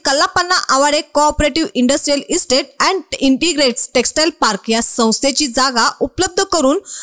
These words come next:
त्या ठिकाणी नियमानुसार ब्रेक टेस्ट ट्रॅक तयार करून देण्याची तयारी दर्शविली. त्यासाठी तत्कालीन परिवहन मंत्री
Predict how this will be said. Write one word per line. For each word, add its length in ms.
त्या 120
ठिकाणी 420
नियमानुसार 720
ब्रेक 400
टेस्ट 320
ट्रॅक 320
तयार 220
करून 280
देण्याची 500
तयारी 280
दर्शविली. 520
त्यासाठी 480
तत्कालीन 600
परिवहन 540
मंत्री 420